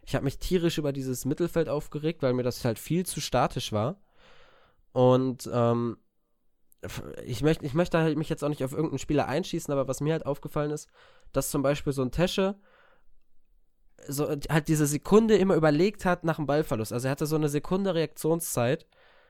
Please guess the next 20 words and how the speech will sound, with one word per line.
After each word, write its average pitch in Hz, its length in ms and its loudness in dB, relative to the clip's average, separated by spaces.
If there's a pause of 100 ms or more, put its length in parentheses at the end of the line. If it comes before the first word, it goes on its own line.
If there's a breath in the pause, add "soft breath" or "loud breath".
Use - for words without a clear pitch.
(180 soft breath)
und 147 300 -2 (180)
er 139 140 2
kommt 190 340 4
dann 160 160 4
einfach 170 380 0
nicht 170 220 -4
mehr 156 100 2
dem 143 120 2
Ball 143 140 2
hinterher 147 380 0
mit 147 160 -2
seinem 107 160 -4
Tempo, 110 320 -2
was 120 160 -2
ihm 120 100 -4
halt 117 220 -4
eindeutig 123 320 -2
fehlt. 156 260 2
Und 123 140 -4
Lucia 156 420 2